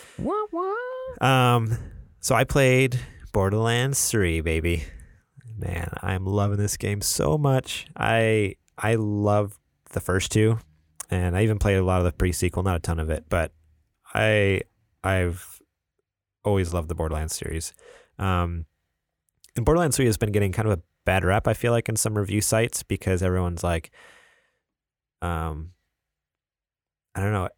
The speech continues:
Speaker 2: I, I think the main issue is a lot of people expected,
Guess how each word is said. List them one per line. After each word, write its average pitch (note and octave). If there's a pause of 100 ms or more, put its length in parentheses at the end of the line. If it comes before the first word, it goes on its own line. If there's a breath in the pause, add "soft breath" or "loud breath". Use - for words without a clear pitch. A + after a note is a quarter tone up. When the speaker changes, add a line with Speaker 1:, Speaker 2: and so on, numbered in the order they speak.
(340)
Speaker 2:
I, A#2+ (100)
I A#2+
think D3
the -
main G#2+
issue G2
is F#2
a G2
lot G2+
of -
people G2+
expected, F2+